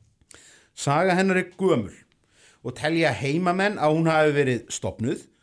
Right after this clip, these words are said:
og beri nafn föður einhvers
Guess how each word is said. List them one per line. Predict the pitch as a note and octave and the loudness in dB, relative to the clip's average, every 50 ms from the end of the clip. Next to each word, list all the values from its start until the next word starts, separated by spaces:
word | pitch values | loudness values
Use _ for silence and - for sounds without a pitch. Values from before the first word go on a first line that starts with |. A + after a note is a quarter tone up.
| _ _ _ _ _ | _ _ _ _ _
og | - C3+ D3 D3+ D3 D3 - | 0 4 4 4 2 0 -6
beri | _ D#3+ D#3 F3 G3 G#3+ G#3+ G3+ G3 G3 F#3+ F#3 E3+ - - | _ 0 2 2 2 2 0 0 0 0 2 2 0 -2 -2
nafn | - D3+ B2+ G2+ B2 - - _ _ - _ | -2 0 2 2 0 -2 -4 _ _ -20 _
föður | _ - - - - C#3 C#3 B2 G2+ F#2+ A2 C#3+ F#3+ - - - - _ _ _ _ _ - | _ -18 -16 -8 -2 0 2 2 2 0 0 0 -2 -2 -4 -12 -20 _ _ _ _ _ -4
einhvers | D3 C#3 - D3+ C3+ - - | -4 -2 0 0 0 0 -4